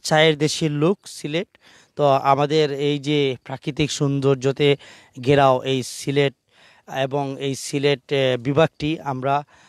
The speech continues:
আহ, জানি। আমাদের এই সিলেট বিভাগ সম্পর্কে আজকে আপনাদেরকে গগন চা বাগানে এসে আমরা সরাসরি হিলি টিভির মাধ্যমে আপনাদেরকে লাইভে দেখাচ্ছি যে চা বাগানের এই যে আপনারা দেখতে পাচ্ছেন, আহ, এই যে আপনারা দেখতে পাচ্ছেন, আহ,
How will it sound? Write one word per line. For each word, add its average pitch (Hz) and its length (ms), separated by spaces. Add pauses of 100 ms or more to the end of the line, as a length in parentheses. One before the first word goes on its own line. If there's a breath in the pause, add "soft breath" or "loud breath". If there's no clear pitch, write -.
(160 soft breath)
আহ, 127 440
জানি। 156 520
আমাদের 131 340
এই 135 100
সিলেট 143 300
বিভাগ 131 240
সম্পর্কে 143 400
আজকে 143 260
আপনাদেরকে 143 640 (380 loud breath)
গগন 170 300
চা 208 200
বাগানে 151 340
এসে 143 200
আমরা 131 220
সরাসরি 147 560 (380 loud breath)
হিলি 170 200
টিভির 160 260
মাধ্যমে 135 360
আপনাদেরকে 135 760
লাইভে 131 440
দেখাচ্ছি 151 500
যে 131 140
চা 135 160
বাগানের 131 320 (400 loud breath)
এই 165 140
যে 165 140
আপনারা 170 300
দেখতে 156 260
পাচ্ছেন, 165 520
আহ, 139 420
এই 156 180
যে 151 120
আপনারা 151 240
দেখতে 147 260
পাচ্ছেন, 147 360
আহ, - 640